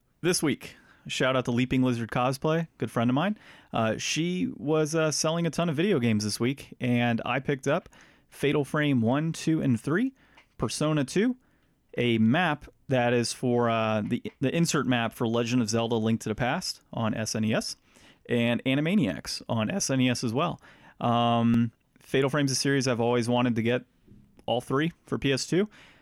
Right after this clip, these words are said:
Finally did, and then, uh, when I was putting them on my shelf, I realized I already owned Fatal Frame two complete in box. So that, I guess, is getting sold. Um, any questions, Ryan,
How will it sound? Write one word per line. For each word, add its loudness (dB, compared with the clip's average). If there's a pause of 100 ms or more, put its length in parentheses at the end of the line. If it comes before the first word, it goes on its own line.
Finally 0
did, 2
and 2
then, 2
uh, 2
when 2
I 2
was -2
putting -2
them -2
on 0
my 0
shelf, -4
I -2
realized 0
I 0
already 0
owned 2
Fatal 0
Frame 0
two 0
complete -2
in -2
box. -4 (200)
So -2 (600)
that, -2
I 0
guess, 0
is -4
getting 0
sold. -2 (640)
Um, 2 (280)
any 2
questions, -2
Ryan, -4